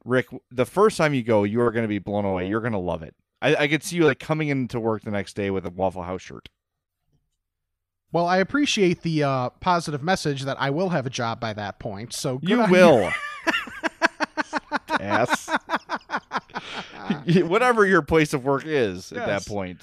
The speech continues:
Speaker 2: I'll
Speaker 1: you will
Speaker 2: come
Speaker 1: have a
Speaker 2: home,
Speaker 1: Waffle
Speaker 2: I'll
Speaker 1: House
Speaker 2: come
Speaker 1: shirt.
Speaker 2: home, I'll be in the bathroom, I'll look in the mirror and be like, "God damn, Waffle House was good." <laughs>
Speaker 1: I
Speaker 2: But
Speaker 1: caught myself like,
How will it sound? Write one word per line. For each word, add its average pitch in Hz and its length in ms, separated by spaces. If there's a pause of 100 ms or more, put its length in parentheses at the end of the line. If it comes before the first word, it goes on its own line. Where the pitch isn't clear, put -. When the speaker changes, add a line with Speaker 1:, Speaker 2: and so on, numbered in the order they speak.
Speaker 2:
I'll 180 180
Speaker 1:
you 123 80
will 110 80
Speaker 2:
come 110 80
Speaker 1:
have 117 80
a 214 40
Speaker 2:
home, 214 100
Speaker 1:
Waffle 185 240
Speaker 2:
I'll 185 60
Speaker 1:
House - 100
Speaker 2:
come 220 120
Speaker 1:
shirt. 202 80
Speaker 2:
home, 208 280
I'll 175 120
be 190 160
in 196 60
the 185 60
bathroom, 185 420
I'll 156 160
look 196 180
in 202 120
the 180 80
mirror 196 260
and 226 100
be 220 100
like, 143 240
"God 240 320
damn, 190 320
Waffle 156 340
House 147 300
was 175 160
good." 196 500
<laughs> - 60 (2750)
Speaker 1:
I 196 120
Speaker 2:
But 160 60
Speaker 1:
caught 190 220
myself 120 460
like, 127 160